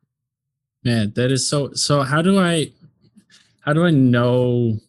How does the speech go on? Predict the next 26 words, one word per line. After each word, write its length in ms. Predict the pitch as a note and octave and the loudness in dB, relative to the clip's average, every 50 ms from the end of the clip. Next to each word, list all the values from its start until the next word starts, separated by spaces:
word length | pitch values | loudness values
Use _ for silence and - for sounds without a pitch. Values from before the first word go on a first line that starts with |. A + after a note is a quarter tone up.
| _ _ _ _ _ _ _ _ | _ _ _ _ _ _ _ _
like, 100 | A#2+ A2+ | -6 -6
should 160 | - - C#3+ | -2 -2 -2
I 40 | D3+ | -2
just 260 | E3+ F3+ D#3 D3+ - | -2 -2 -4 -6 -4
do 200 | C3 A#2 - - - _ | -4 -4 -4 -6 -10 _
all 220 | - G2 G2+ A#2 | -6 -4 -2 -2
the 80 | C3+ C#3+ | -2 -2
spiritual 320 | C#3+ - - D3 C3+ D3 C#3 | -4 -2 -4 -4 -4 -2 -4
disciplines, 520 | C#3+ C3+ - - - D3 C#3+ C#3 C3+ - | -4 -4 -6 -6 -6 -4 -4 -4 -6 -8
or 160 | - A2 A2+ | -6 -4 -2
is 100 | A#2 A#2 | -2 -2
there 120 | B2+ C#3+ C3+ | -2 -4 -4
a 40 | B2+ | -2
way 120 | B2+ B2+ | -4 -4
to, 100 | B2+ - | -4 -4
like, 240 | B2+ A#2 G#2+ G#2 - | -4 -4 -4 -4 -6
know 240 | G#2+ G#2 G2 G#2 A2 | -8 -6 -4 -2 -2
ones 640 | A2 G#2 G2+ G2+ G2+ G#2 G2+ G#2+ G#2 G2 - - - | -4 -4 -4 -4 -4 -2 -2 -4 -4 -4 -6 -8 -8
that 120 | - A2+ G#2+ | -8 -6 -6
would 180 | G#2 G2+ G2+ | -4 -6 -4
be 100 | - G#2 G2+ | -4 -6 -4
more 180 | F#2+ F#2+ F#2+ G2 | -4 -4 -4 -4
particularly 640 | - - _ - G#2 G2+ - G2+ G#2 G2+ G2 F#2 | -6 -10 _ -12 -10 -8 -8 -8 -8 -6 -8 -8
helpful 720 | - - - G2 G#2 A2+ - - C3 B2 B2 B2 B2 B2 - - _ _ _ | -10 -10 -10 -12 -10 -8 -6 -4 -2 -2 -2 -2 -4 -6 -12 -18 _ _ _
to 100 | - - | -6 -2
me? 540 | G#2+ G#2 G#2+ A2+ C3 C#3+ D#3+ E3 D#3+ D3+ - | 0 0 0 0 -2 -4 -4 -6 -8 -10 -12